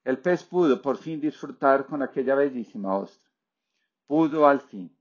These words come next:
lograr entrar en las interioridades de la ostra y compartir las sensaciones que le causaba. Pudo también abrir otras ostras, incluso otras extremadamente sensibles y que se cerraban con mucha facilidad.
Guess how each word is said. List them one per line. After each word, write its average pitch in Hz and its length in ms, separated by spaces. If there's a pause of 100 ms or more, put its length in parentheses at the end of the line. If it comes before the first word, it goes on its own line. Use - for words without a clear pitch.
(140)
lograr 123 400
entrar 131 480
en 139 100
las 123 220
interioridades 110 960
de 113 80
la 127 120
ostra 151 400 (540)
y - 60
compartir 127 600
las 151 220
sensaciones 139 680
que 123 120
le 104 100
causaba. - 480 (720)
Pudo 123 280
también 131 340
abrir 120 340
otras 113 380
ostras, - 400 (240)
incluso 143 560
otras 160 380
extremadamente 131 840
sensibles 143 680 (420)
y 104 80
que 151 180
se 156 200
cerraban 117 720
con 175 220
mucha 104 380
facilidad. 101 800